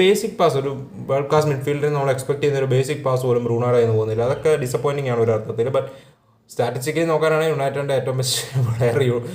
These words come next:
ബ്രൂണോ ഫെർണാണ്ടസ് ആണ്, ഗോൾസ് ആൻഡ് അസിസ്റ്റ് നോക്കാനായിട്ടല്ല, ആ ഒരു കാര്യത്തിൽ. പക്ഷേ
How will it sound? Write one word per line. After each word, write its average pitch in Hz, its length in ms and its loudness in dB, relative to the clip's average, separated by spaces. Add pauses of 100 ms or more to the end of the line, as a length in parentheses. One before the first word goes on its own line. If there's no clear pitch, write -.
(180)
ബ്രൂണോ 127 260 4
ഫെർണാണ്ടസ് 127 340 2
ആണ്, 107 160 -2
ഗോൾസ് 113 240 2
ആൻഡ് 120 120 2
അസിസ്റ്റ് 113 280 -6
നോക്കാനായിട്ടല്ല, 104 480 -6
ആ 101 140 -6
ഒരു 120 120 2
കാര്യത്തിൽ. 98 300 0
പക്ഷേ 120 160 -2